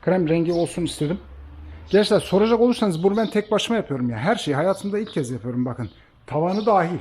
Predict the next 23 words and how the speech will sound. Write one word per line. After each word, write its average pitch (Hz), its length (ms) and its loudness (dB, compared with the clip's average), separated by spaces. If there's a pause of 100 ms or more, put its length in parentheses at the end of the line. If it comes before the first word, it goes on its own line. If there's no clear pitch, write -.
yani 143 380 -2 (840)
tavanı 185 540 -2 (340)
dahil 170 400 2 (840)
yapıldı. 135 480 -4 (460)
E, 139 280 -6
boya 139 180 0
yapılacak. 131 540 -4 (720)
Astarı 156 480 -2
öyle 156 120 2
atıldı. 143 540 -2 (680)
Şuradan 139 400 -4
da 110 120 -8
kağıt 123 280 -10
açılmış. - 440 -14
Onu 131 140 -4
neyse 117 240 -6
yapıştırmam 113 500 -6
lazım. 117 300 -6 (640)
Yani 147 240 4
hayatımda 175 440 0
ilk 202 100 -4
kez 180 180 2
yapıyorum. 180 420 0